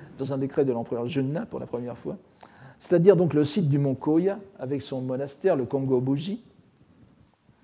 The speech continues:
isolé dans les montagnes de Wakayama et au sud d'Osaka, donc, et le monastère urbain du Toji, Kyogoku, le, qu'on appelle aussi le Kyo-, euh, Gokokuji, à la capitale, au sud de la capitale.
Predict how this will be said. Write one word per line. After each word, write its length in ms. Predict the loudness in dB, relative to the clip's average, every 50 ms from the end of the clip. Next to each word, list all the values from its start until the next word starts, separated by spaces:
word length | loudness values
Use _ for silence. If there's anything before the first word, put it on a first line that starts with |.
| -20 -20 -20 -12 -2
isolé 320 | 0 6 8 10 10 10 10
dans 120 | 6 4
les 120 | 2 2
montagnes 340 | 0 0 0 0 0 0 2
de 60 | 2
Wakayama 720 | 2 2 0 0 0 0 2 2 2 0 0 -2 -4 -4 -6
et 120 | -8 -6 -6
au 180 | -4 -6 -6
sud 220 | -6 -4 -4 -2 -2
d'Osaka, 440 | -4 -6 -6 -6 -8 -6 -6 -6
donc, 200 | -6 -6 -8 -10 -12 _ -20 -20 -20 -6 0
et 60 | 2
le 80 | 2 4
monastère 440 | 4 4 2 2 4 4 4 4 4 4
urbain 340 | 4 4 4 4 4 2
du 140 | 4 2 0
Toji, 520 | 0 -2 -6 -6 -6 -6 -6 -6 -8 -8 -10 -14 _ _ _ _ _ _ -16 -16 -4
Kyogoku, 720 | 2 4 4 4 4 2 0 -2 -2 -4 -6 -6 -8 -12 -12 -12 -12 -10
le, 260 | -6 -6 -6 -6 -6 -10 -8
qu'on 140 | -6 -4 -2
appelle 200 | -2 -2 -2 -4
aussi 160 | -4 -4 -6
le 100 | -6 -8
Kyo-, 440 | -4 2 4 6 6 8 6 4 2 0 -4 -10 -16 -20 -14 -12
euh, 220 | -10 -8 -8 -6 -4
Gokokuji, 720 | 2 2 2 2 2 -4 -2 -2 -2 -2 0 -2 -6 -6 -10 -18 -20 -20 _ _
à 80 | -10 -8
la 100 | -8 -6
capitale, 560 | -4 -4 -4 -4 -6 -8 -8 -8 -8 -8 -8 -10
au 60 | -12
sud 220 | -12 -8 -6 -6 -6
de 80 | -6
la 80 | -8 -10
capitale. 460 | -12 -12 -12 -12 -14 -14 -16 -18 -20